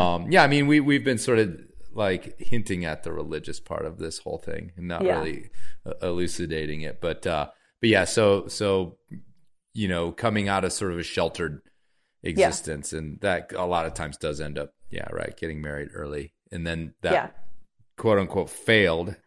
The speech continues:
Speaker 2: Well, yeah, so the, the guy that I married wasn't a climber when I met him. I actually
Speaker 1: Uh-huh.
Speaker 2: introduced him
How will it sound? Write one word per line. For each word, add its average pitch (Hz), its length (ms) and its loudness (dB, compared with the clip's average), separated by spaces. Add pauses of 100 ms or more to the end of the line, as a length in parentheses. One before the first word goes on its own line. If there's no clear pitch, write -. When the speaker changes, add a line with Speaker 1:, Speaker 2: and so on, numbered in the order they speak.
Speaker 2:
Well, 247 600 4 (100)
yeah, 233 280 4
so 208 240 0
the, 196 520 4 (280)
the 202 320 2 (160)
guy 226 280 8
that 233 320 2
I 175 800 4 (140)
married 180 500 2 (220)
wasn't 254 500 4
a 208 60 -2
climber 196 340 0
when 180 140 0
I 165 80 -2
met 165 160 -2
him. 202 160 -2
I 196 100 4
actually 190 300 0
Speaker 1:
Uh-huh. 165 100 -2
Speaker 2:
introduced 175 460 -4
him 175 280 -2